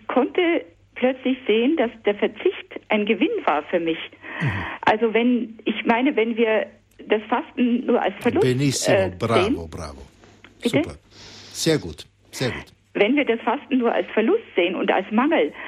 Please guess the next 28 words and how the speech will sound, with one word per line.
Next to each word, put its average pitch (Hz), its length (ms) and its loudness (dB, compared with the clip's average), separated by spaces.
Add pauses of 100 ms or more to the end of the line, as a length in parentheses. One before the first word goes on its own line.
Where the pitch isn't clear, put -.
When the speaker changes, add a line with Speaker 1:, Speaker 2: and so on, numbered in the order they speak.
(280)
Speaker 1:
dann 196 400 -2
werden 220 280 2
wir 277 80 0
es - 80 -14
wahrscheinlich 247 440 0
nie 285 180 4
hinkriegen. 208 640 2
Aber 202 240 2
wenn 214 240 2
wir 196 80 2
es - 160 -8
als 180 160 2 (140)
einen 170 240 2
Gewinn 185 320 2 (120)
sehen 170 240 2
für - 160 2
einen 180 220 -2
selber 208 400 2 (500)
und 202 200 2
schauen, 262 360 2
was 196 160 -2
kommt 294 260 0
denn 247 140 0
da 165 220 2
auf - 180 -4
mich 190 160 -6 (140)
zu, 233 180 2 (460)
dann 175 420 0